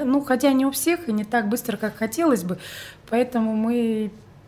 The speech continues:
прикладываем сейчас все силы, проводя различные мероприятия и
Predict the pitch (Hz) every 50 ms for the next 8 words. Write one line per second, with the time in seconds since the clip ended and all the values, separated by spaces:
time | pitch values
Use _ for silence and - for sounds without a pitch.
0 | - - - - - - - - 226 233 233 247 254 247 220 202 196 180 - 226
1 | 220 - 214 202 - - - - 214 208 196 185 180 - - 262 277 262 226 208
2 | 185 - - 202 202 208 208 185 208 202 196 202 190 202 202 - - - 196 190
3 | 190 190 190 185 175 180 - 220 226 240 233 - 190 185 185